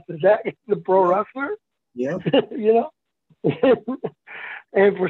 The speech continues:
Speaker 1: some odd crazy reason, it just, we hit it off. He thought I was a nutcase.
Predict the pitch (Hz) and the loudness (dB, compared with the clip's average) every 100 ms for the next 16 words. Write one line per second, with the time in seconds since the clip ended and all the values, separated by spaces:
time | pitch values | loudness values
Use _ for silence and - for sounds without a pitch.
0 | - 214 214 226 - 233 247 226 240 294 | 2 2 4 2 2 2 2 0 -2 -2
1 | 294 214 208 208 - 190 175 208 165 - | -2 0 -2 -4 -6 -6 -4 -4 -4 -12
2 | - _ _ _ _ - 196 208 262 262 | -20 _ _ _ _ 2 4 6 4 4
3 | 339 285 - _ _ _ _ _ _ _ | 2 -2 -10 _ _ _ _ _ _ _
4 | _ 185 196 233 220 208 175 196 262 - | _ 0 4 6 4 2 -2 0 0 0
5 | 220 220 220 | 2 2 0